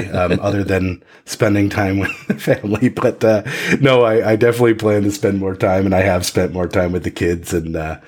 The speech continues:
you know, some of their sports and extracurricular functions that I was missing for the last couple of years. So, yeah.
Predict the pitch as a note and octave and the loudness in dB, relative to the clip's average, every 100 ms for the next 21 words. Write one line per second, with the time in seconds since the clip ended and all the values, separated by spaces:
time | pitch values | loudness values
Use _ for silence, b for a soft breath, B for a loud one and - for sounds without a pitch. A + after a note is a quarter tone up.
0 | B B B E2 E2 E2 G#2+ F2 F2 D#2+ | B B B -4 -2 0 0 2 0 0
1 | - - - - - G#2 F2+ - E2+ F2+ | -4 -12 -8 -4 -2 -2 -2 -2 -2 0
2 | F#2 - F#2+ - F2+ - F2 E2+ - F2+ | -2 -2 -4 0 -2 0 0 0 0 -2
3 | - F2 E2+ E2 E2 D2 B B B B | -2 -2 0 2 0 -2 B B B B
4 | G2+ F#2+ G#2+ F#2+ G2+ F#2+ G2+ F2+ E2+ E2+ | 0 4 2 4 2 2 0 0 0 0
5 | - F2+ - D#2+ D2+ D#2+ D2+ - D#2 D2+ | -2 -4 -4 -4 -2 -2 -4 -6 -6 -6
6 | - _ _ - F2 D#2 - | -10 _ _ -6 -2 0 -2